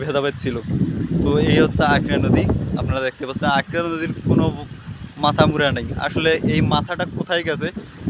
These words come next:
আসলে কেউ সঠিকভাবে বলতে পারে না। এই মাথাটা আপনারা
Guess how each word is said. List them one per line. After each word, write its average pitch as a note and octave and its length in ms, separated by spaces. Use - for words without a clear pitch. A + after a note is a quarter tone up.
আসলে - 200
কেউ F3+ 140
সঠিকভাবে D#3 480
বলতে C#3 240
পারে B2+ 220
না। - 60
এই - 60
মাথাটা - 340
আপনারা - 240